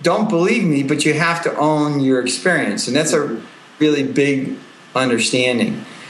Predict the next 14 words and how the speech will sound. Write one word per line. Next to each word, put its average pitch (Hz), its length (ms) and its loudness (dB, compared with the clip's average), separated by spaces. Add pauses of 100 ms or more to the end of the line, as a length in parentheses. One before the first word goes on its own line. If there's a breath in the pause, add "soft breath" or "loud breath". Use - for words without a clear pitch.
(160 loud breath)
Um, 151 600 0 (2000 loud breath)
I 240 280 0
like 196 540 0 (100)
starting 180 600 0
out 156 260 0
with 139 180 -4
them 135 420 0
tilting 185 480 -2
the 135 80 0
legs, 131 460 0
being 127 260 -2
on 120 180 0
your 113 120 -2
belly 104 460 -2